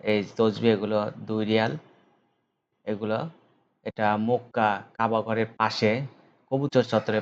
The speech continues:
পাশের, আহ, দুই রিয়ালের দোকান এটা। এখন মনে করতে পারেন, দোকানে, আহ, যে দুই রিয়ালের লোক সংখ্যা কই, কিন্তু এখন বাজে রাত তিনটা, এই জন্য লোকের সমাগম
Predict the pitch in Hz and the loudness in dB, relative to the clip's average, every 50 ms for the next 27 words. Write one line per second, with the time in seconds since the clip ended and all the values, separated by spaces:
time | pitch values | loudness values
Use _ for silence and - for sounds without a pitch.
0 | - - 104 101 101 - - 120 131 156 160 160 - - _ _ _ _ _ _ | -2 -2 -2 -2 -2 0 0 0 0 0 -2 -8 -12 -20 _ _ _ _ _ _
1 | 98 98 98 95 95 95 127 131 131 123 113 113 110 107 104 104 104 107 104 101 | -6 -4 -4 -4 -4 -2 0 0 0 2 2 2 4 4 2 2 2 2 2 2
2 | 101 98 104 104 - 101 95 95 92 90 - 110 147 214 202 - - - _ _ | 0 -2 -6 -6 -2 -2 -2 -2 -2 0 2 2 2 0 -2 -8 -20 -20 _ _
3 | - - - _ 110 107 135 139 139 143 147 143 135 143 131 139 143 135 135 117 | -20 -20 -10 _ -6 -2 0 2 4 4 2 4 2 0 0 0 0 0 0 0
4 | 117 123 120 123 120 120 117 113 117 - - - - - _ _ - 107 107 104 | 0 -2 -2 0 0 2 2 2 0 -2 -10 -20 -20 -20 _ _ -4 -4 -4 -2
5 | - 113 113 101 123 123 123 117 117 120 113 110 107 107 107 - - - - 104 | -2 -6 -6 -2 0 0 2 4 4 4 4 4 4 2 2 -2 -12 -12 -2 -2
6 | 117 120 - - 120 113 110 107 - - 95 87 82 - - - - _ 120 117 | 0 0 2 2 2 2 2 0 -4 -4 -4 -4 -4 -8 -16 -20 -8 _ -4 2
7 | 117 120 117 127 127 123 123 120 113 120 110 110 110 110 - - _ 131 123 113 | 4 4 4 4 4 4 6 6 6 6 4 4 2 2 -2 2 _ 4 4 6
8 | - 104 90 - - - - - _ _ _ - 107 104 113 110 110 104 107 98 | 4 2 0 0 -4 -12 -20 -20 _ _ _ -4 0 0 2 0 2 0 0 0
9 | - 110 98 - - 110 101 101 101 107 104 | 0 -2 -2 -2 0 0 0 0 0 -2 -4